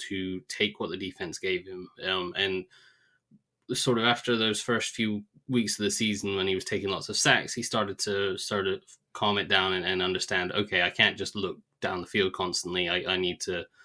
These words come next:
I need to take what they're giving me. If they're, if they're taking away deep shots, don't get bored taking those underneath balls. And, and, and there was a couple of those in this game where,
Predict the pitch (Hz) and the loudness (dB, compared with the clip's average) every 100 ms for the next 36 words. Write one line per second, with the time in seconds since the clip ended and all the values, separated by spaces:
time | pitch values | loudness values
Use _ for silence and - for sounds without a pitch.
0 | - - _ _ 90 - 95 - 95 - | -20 -20 _ _ -4 -4 -2 4 4 4
1 | 92 92 95 101 92 85 82 95 90 90 | 0 2 4 4 2 0 0 4 4 4
2 | 92 95 92 90 101 104 95 98 98 107 | 0 -2 -2 2 2 2 2 2 2 0
3 | - 110 113 - - 107 101 - 110 101 | 0 -2 -2 -6 -4 0 0 0 0 0
4 | - 110 104 - 104 107 101 101 104 104 | 2 2 2 4 2 2 0 2 2 2
5 | 101 113 - - 92 90 82 92 92 98 | 2 0 -2 -8 -6 -6 -6 -6 -4 -4
6 | 92 - _ _ _ 104 98 95 - 120 | -4 -6 _ _ _ 0 2 2 4 4
7 | 107 104 107 98 117 120 104 - 117 120 | 6 4 4 2 4 4 4 4 4 4
8 | 95 90 92 90 | 2 0 0 -2